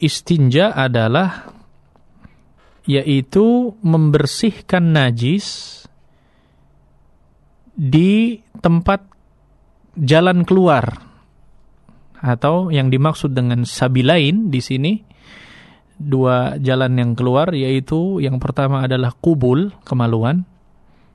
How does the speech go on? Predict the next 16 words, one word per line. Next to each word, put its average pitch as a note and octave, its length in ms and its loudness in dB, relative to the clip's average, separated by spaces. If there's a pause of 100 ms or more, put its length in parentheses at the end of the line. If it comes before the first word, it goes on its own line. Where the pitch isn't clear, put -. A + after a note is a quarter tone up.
(180)
yang C3 240 -4
kedua C#3 320 -2
adalah D3+ 240 0
dubur E3 400 2 (640)
atau C3+ 320 -4
anus. D#3 680 -2 (1500)
Jadi, C3 320 0
membersihkan B2+ 720 -2
najis A#2 640 -2 (840)
di B2 220 -2
bagian B2 560 0
kubul D#3+ 720 0
dan B2 320 -2
dubur C#3 640 -2 (800)
dengan D#3+ 640 0
menggunakan B2+ 840 0